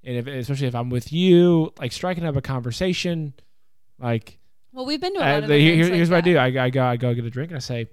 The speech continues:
Speaker 1: "Hey, you hear that joke about the cricket?" "No, I haven't heard that joke about the cricket." And I say, "All right." <sighs>
Speaker 2: You
Speaker 1: Cricket, a
Speaker 2: don't.
Speaker 1: cricket walks into a bar and, um, sits down at the bar stool,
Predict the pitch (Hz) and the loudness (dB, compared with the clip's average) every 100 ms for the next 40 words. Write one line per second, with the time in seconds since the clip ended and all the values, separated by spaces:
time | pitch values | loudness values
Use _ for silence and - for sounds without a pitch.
0 | - 175 147 110 - - - - - - | -10 -4 -4 -4 -12 -20 -20 -20 -20 -20
1 | - - - - 117 123 123 117 123 - | -20 -20 -20 -14 -6 -4 -4 -4 -6 -6
2 | 120 113 - 139 190 - - - - - | -8 -8 -8 -6 -6 -10 -16 -20 -20 -20
3 | - - - - - - - 147 139 147 | -20 -20 -20 -20 -20 -20 -10 -8 -6 -8
4 | 131 135 135 131 127 135 131 139 180 160 | -6 -6 -6 -4 -4 -4 -6 -6 -6 -4
5 | 117 - - - 110 110 110 120 117 123 | -6 -10 -20 -12 -6 -6 -6 -8 -6 -4
6 | 170 202 - - - - - - - - | -4 -6 -10 -20 -20 -20 -20 -20 -20 -20
7 | - - - - - - - - - - | -20 -20 -20 -20 -20 -20 -20 -18 -16 -14
8 | - - - - - - - - - - | -16 -20 -20 -20 -20 -20 -20 -20 -20 -20
9 | - - - - 220 165 190 156 - 185 | -20 -20 -20 -8 -4 0 0 -2 0 0
10 | 190 185 170 170 175 156 143 117 101 85 | 2 2 2 2 4 6 6 4 -2 -6
11 | - - - - - - - - - - | -14 -20 -20 -20 -20 -20 -20 -20 -20 -20
12 | - 117 117 117 117 117 123 120 117 113 | -10 -4 -2 0 -2 -2 0 2 2 0
13 | 113 - 131 - 131 123 123 127 120 139 | -2 -4 -4 -2 -2 -2 0 2 2 0
14 | 127 123 | 0 0